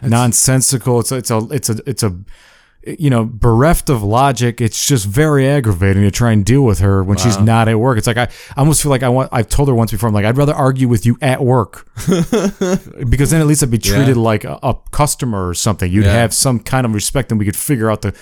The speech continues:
Speaker 2: the problem. But when it's like, when there's a lack of respect for what the other person
Speaker 1: I
Speaker 2: has
Speaker 1: would
Speaker 2: to
Speaker 1: say
Speaker 2: say.
Speaker 1: that I, I, I see what you, how that can happen, because even I, um, at work use a more logic-based mindset,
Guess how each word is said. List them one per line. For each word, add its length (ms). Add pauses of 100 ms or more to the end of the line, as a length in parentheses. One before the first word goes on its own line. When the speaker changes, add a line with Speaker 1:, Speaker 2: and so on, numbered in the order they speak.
(100)
Speaker 2:
the 80
problem. 580 (400)
But 100
when 180
it's 140
like, 120
when 120
there's 140
a 60
lack 300
of 80
respect 480
for 140
what 120
the 80
other 120
person 340
Speaker 1:
I 40
Speaker 2:
has 220
Speaker 1:
would 60
Speaker 2:
to 60
Speaker 1:
say 40
Speaker 2:
say. 200
Speaker 1:
that 280
I, 160
I, 120
I 40
see 200
what 180
you, 60
how 240
that 120
can 120
happen, 400
because 320
even 180
I, 420
um, 300
at 180
work 300
use 160
a 60
more 400
logic-based 1040
mindset, 680